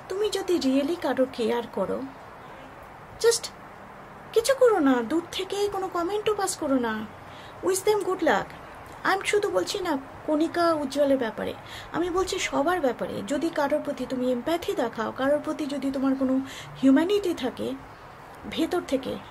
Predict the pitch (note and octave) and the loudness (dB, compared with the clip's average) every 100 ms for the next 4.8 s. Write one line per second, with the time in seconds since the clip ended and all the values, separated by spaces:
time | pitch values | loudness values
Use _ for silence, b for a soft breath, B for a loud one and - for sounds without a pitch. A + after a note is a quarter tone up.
0 | - - C4 C4+ - E4 D#4+ G4+ A#4 - | -16 -2 0 0 -2 -6 -2 -2 -4 -12
1 | - C#4 C#4 C#4 D#4 D4 F4 F#4+ - B | -4 -2 0 -2 -2 -2 -2 -6 -16 B
2 | B B B - A#3 A#3+ B3 A#3+ G#3+ G3 | B B B -8 2 4 4 2 -2 -4
3 | - - - - - - - - - - | -6 -8 -10 -14 -16 -16 -16 -16 -16 -16
4 | - - B B B - A#3 | -16 -16 B B B -2 0